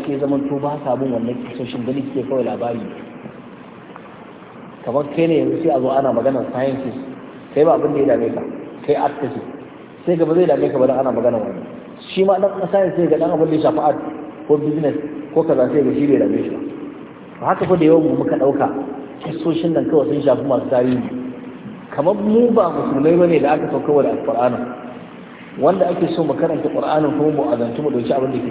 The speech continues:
ciki na darasa. Malam yace, "Sawa'an kanat wad'iyatan am haqiqiyya." Kuma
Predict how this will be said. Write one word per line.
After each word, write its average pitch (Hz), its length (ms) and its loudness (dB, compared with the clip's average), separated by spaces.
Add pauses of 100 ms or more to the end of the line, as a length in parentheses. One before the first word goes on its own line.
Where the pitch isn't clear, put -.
ciki 131 160 -4
na 123 60 -2
darasa. 123 340 0 (2750)
Malam 135 320 2
yace, 127 240 -2
"Sawa'an 135 560 2
kanat 143 320 4
wad'iyatan 143 800 2
am 156 80 2
haqiqiyya." - 560 -2 (960)
Kuma 165 140 2